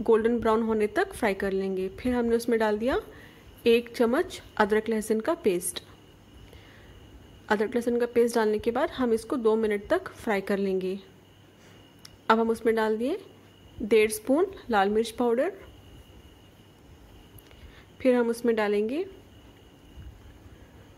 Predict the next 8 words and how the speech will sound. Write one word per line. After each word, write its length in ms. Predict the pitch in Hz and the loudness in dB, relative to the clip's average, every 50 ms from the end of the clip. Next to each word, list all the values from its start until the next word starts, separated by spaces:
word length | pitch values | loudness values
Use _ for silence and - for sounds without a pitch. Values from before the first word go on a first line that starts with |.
| - - - - | -20 -20 -14 -12
कुछ 180 | 240 - - - - | -12 -12 -4 0 2
और 160 | 214 214 226 | 2 4 4
मसाले 440 | 233 226 226 - 240 226 226 226 226 | 2 0 -2 -2 -2 -2 -2 -2 -2
भी, 240 | 262 311 370 381 | 0 0 0 0
जैसे 340 | 294 240 226 214 214 226 226 | 0 2 2 2 2 2 -2
कि 140 | 226 - 294 392 440 427 - - - - - | -2 0 -2 -2 -2 -4 -6 -14 -10 0 2
एक 260 | 220 220 220 - - - | 2 2 2 0 -2 -2
टीस्पून 480 | 240 233 226 - - - 269 302 392 | -2 -2 -2 -6 -4 -2 -2 0 0